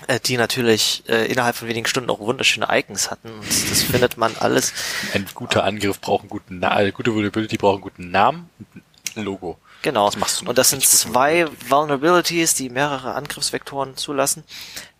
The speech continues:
Speaker 1: Ähm, einer ist gefährlicher, der andere ist weiter verwendbar. Der eine heißt Meltdown und der andere heißt Spectre. Ähm, ich bin an der Stelle kein großer Betriebssystemexperte oder Kernel-Experte oder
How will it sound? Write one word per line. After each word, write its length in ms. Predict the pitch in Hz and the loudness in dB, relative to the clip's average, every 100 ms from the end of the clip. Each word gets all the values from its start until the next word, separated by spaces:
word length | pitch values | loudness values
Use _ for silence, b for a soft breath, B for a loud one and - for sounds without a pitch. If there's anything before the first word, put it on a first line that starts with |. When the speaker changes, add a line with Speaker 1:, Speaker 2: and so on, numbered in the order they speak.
| - | 2
Speaker 1:
Ähm, 540 | 127 123 123 120 123 - | 2 2 -2 -14 -14 -8
einer 320 | - 139 147 | 0 2 2
ist 140 | 120 - | 0 -2
gefährlicher, 500 | - 151 185 196 180 | 2 4 4 4 4
der 120 | 180 | 4
andere 260 | 151 151 135 | 2 -2 -2
ist 280 | 117 123 - - | -2 -4 -8 -4
weiter 760 | 120 139 - 135 127 123 127 _ b b b | 0 0 0 -2 0 -2 -4 _ b b b
verwendbar. 560 | - 110 165 - 127 120 | -2 -2 -2 2 2 4
Der 120 | - | 2
eine 200 | 131 120 | 0 -2
heißt 240 | 117 - | -2 -4
Meltdown 580 | 104 139 190 - 113 135 | 0 0 2 2 2 2
und 140 | 127 | 2
der 100 | 120 | 0
andere 280 | 120 131 120 | 0 -2 -4
heißt 280 | 123 - - | -2 0 -2
Spectre. 480 | - 131 - 202 196 B B B B B B | 0 -4 -2 -4 -4 B B B B B B
Ähm, 480 | 113 117 120 123 127 | 2 2 0 -10 -8
ich 340 | - - - - | -2 -2 -2 -8
bin 360 | 117 - 139 139 | -12 0 0 2
an 140 | 127 | 4
der 120 | 131 | 4
Stelle 460 | - 127 113 110 104 | 4 4 4 4 0
kein 400 | - 123 135 127 | 0 0 0 -6
großer 480 | - 127 - 120 110 | -6 -2 2 2 2
Betriebssystemexperte 1300 | - - - 127 - 135 - - - 123 131 139 | -6 -6 -4 -4 -2 0 -2 -2 0 2 2 0
oder 240 | - 107 104 | 2 2 0
Kernel-Experte 840 | - 156 139 - - - 120 127 | -4 -4 -4 -4 -4 -2 0 0
oder 420 | - 98 98 - | 0 0 0 -2